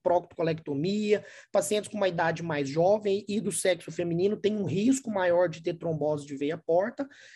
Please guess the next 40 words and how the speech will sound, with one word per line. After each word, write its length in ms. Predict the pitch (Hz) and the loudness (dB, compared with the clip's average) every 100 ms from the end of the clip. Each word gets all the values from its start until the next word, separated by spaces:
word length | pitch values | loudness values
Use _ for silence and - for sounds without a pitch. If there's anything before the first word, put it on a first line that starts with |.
| - - | -20 2
Ela 220 | 247 247 | 4 4
pode 400 | 240 202 196 175 | 6 8 8 4
clinicamente 720 | - 214 214 208 190 185 165 | -2 0 2 2 2 0 0
aparecer 580 | 185 165 185 180 170 175 | -2 2 0 0 0 0
de 140 | 160 156 | 0 -2
forma 340 | 160 175 170 | -2 -2 -2
aguda, 640 | 165 156 185 214 208 277 285 | -4 -4 -2 0 4 4 4
mas 240 | 202 196 | 0 2
é 80 | 196 | 0
muito 400 | 185 208 247 233 | 0 -4 -4 -2
mais 240 | 202 196 | 0 -2
comum 360 | - 196 175 185 | -2 -4 0 0
que 120 | 185 | 2
ela 80 | 185 | 0
apareça 480 | 180 175 175 170 165 | 2 -2 -2 -4 -8
de 100 | 165 | -12
forma 420 | 160 175 175 165 _ | -4 -2 -2 -6 _
crônica, 540 | 175 170 190 233 220 | 0 2 0 0 -2
principalmente 640 | 208 196 214 185 180 170 175 | -2 -6 -2 -2 -2 -4 -6
nesse 240 | 165 - | -8 -6
pós-operatório 800 | 165 170 165 165 165 156 160 160 | 0 0 0 -2 -2 -2 0 0
aí 80 | 151 | 0
mais 280 | 151 156 139 | -2 -4 -4
tardio, 640 | 151 147 131 143 160 233 262 - - _ | -4 -4 -4 -6 -6 -6 -10 -18 -20 _
e 20 | |
eu 80 | 269 | 4
preciso 480 | - 226 - 190 190 | 6 2 2 -4 -2
aqui 200 | 170 190 | -4 -2
de 80 | 185 | -2
lançar 280 | 190 180 185 | -2 -4 -4
a 60 | |
mão 200 | 170 165 | -2 -2
de 120 | 165 | -2
exames 420 | 180 156 160 160 156 | -4 -2 0 0 -2
de 80 | |
imagem 420 | 185 160 147 151 160 | -6 -4 -4 -4 -6
pra 160 | 160 | -8
fazer 260 | 156 151 156 | -8 -8 -8
esse 120 | 160 | -8
diagnóstico. 580 | 151 151 196 - - | -6 -4 -6 -10 -14